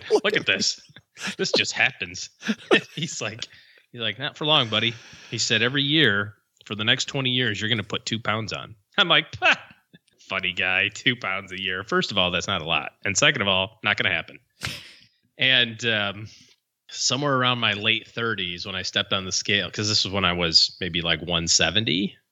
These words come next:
Speaker 2: weight. When I step on the scale and I'm at, like, one ninety-nine point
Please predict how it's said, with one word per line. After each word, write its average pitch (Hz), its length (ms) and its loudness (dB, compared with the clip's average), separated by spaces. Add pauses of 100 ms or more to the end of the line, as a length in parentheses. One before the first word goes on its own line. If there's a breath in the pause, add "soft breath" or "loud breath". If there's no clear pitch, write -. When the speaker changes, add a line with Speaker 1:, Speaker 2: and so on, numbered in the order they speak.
(260)
Speaker 2:
weight. 147 400 0 (300)
When 98 80 -2
I 95 40 0
step 113 220 2
on 110 80 2
the 107 80 0
scale 107 240 4
and 110 100 2
I'm 98 100 -4
at, 87 40 -6
like, 87 320 -2
one 90 680 -4
ninety-nine 107 1040 2
point 120 400 -2